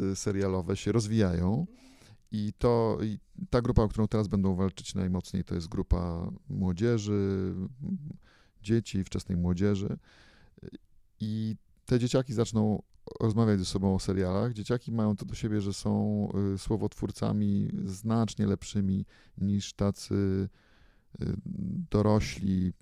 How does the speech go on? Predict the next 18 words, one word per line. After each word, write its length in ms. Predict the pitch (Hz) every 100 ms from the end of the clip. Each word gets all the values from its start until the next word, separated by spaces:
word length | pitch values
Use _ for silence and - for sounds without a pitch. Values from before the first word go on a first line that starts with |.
| - - -
zwykle 540 | 90 92 - 95 95 92
dwudziestoparo-, 1160 | 90 95 92 107 - - 98 101 98 95 92 90
trzydziestoparolatki, 1120 | - - 104 - 98 92 95 92 - - -
a 40 |
to 100 | - -
oni 540 | 113 135 156 120 131 160 _ _ _
są 180 | - 107
odpowiedzialni 640 | 107 - 101 98 104 107 98
za, 440 | 95 92 95 98 - -
y, 180 | 92 90
ten 300 | - 95 95 - - - -
taki 220 | - -
dość 380 | 101 104 - - -
sztywniacki, 1120 | - - 95 113 113 107 - - 95 92 95 -
y, 140 | 92 -
i, 380 | 98 98 95 - - - 190 76 -
i 100 | 101
anglosaski 920 | 101 98 - 104 - - 95 92